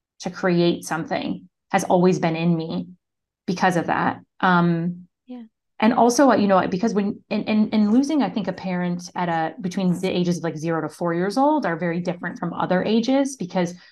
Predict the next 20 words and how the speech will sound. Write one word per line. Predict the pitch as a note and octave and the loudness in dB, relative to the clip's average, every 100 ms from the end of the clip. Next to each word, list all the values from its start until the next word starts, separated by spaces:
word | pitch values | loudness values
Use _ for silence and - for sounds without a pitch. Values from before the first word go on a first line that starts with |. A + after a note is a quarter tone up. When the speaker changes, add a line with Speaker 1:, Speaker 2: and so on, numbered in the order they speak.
| _ | _
Speaker 1:
you're | G#3 | 0
essentially | G3 A3 G#3 G#3 | 2 2 0 0
grieving | F3 F3 F3 F3+ F3 | 0 0 2 2 0
somebody | F3+ F3+ F3 | 0 0 0
that | F3 E3+ E3+ | -2 -4 -4
you, | F3 D#3+ _ _ - | -6 -6 _ _ 0
you | A#3+ | 4
don't | D4 | 6
always | G#3 G#3 | 4 4
have | G3+ F3+ | 2 0
conscious | - F3 F3+ F3 F3 | 0 2 2 0 -2
memories | E3+ D#3+ E3 A3 A#3 | -2 0 0 0 0
of. | C#4 E4 | 0 0
You're, | G#3 G3+ | 0 0
you're | G3 | 0
essentially | G3+ A#3 A3+ C#4+ | -2 -4 -4 -4
kind | C#4 A3+ | -2 -2
of | E3 | -2
grieving | F3 F#3 G3+ F#3+ | -4 -2 -2 -2
a | E3+ E3 | -2 -4